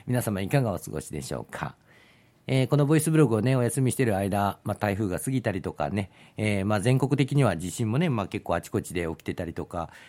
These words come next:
ここ最近ちょっと気になるのはマグニチュード六クラスが沖合で起きててですね、まあ、陸地に届く震度が震度一とか二とかなので、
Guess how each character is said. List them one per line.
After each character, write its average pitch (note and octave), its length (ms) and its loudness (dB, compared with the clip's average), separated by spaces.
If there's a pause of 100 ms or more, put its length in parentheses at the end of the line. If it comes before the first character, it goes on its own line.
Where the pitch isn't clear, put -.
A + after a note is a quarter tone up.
(140)
こ - 120 -4
こ G#3 60 2
最 G#3+ 140 0
近 G3 80 0
ち - 60 0
ょ - 20 4
っ G3 60 2
と E3+ 40 4
気 - 140 2
に F#3+ 80 8
な F3+ 100 6
る E3+ 100 6
の C#3+ 40 6
は C3 80 4
マ E3 160 6
グ F3+ 100 4
ニ D#3+ 200 4
チ D3 100 0
ュ C#3 60 6
ー - 20 2
ド A#2+ 100 2
六 B2 280 2
ク E3 100 0
ラ D3+ 80 6
ス C3+ 140 2
が G#2+ 80 4
沖 B2 260 0
合 A#2+ 80 4
で A#2+ 80 2
起 A#2+ 80 2
き - 60 -20
て F#2 120 -4
て D#2 120 -12
で E2+ 120 -4
す - 120 -8
ね、 F2 160 -6 (260)
ま C#3+ 80 0
あ、 C3+ 40 2
陸 D3+ 220 2
地 A3 140 -4
に A#3+ 140 4
届 B3 240 2
く G#3 80 2
震 G#3+ 240 4
度 F3 100 4
が D3 180 6
震 D3+ 220 2
度 A2+ 60 4
一 - 180 0
と - 140 -2
か F#2 100 -2
二 A2+ 140 0
と E2+ 100 -2
か D#2+ 100 -2
な D#2+ 140 -4
の E2 160 -4
で、 G#2 320 -2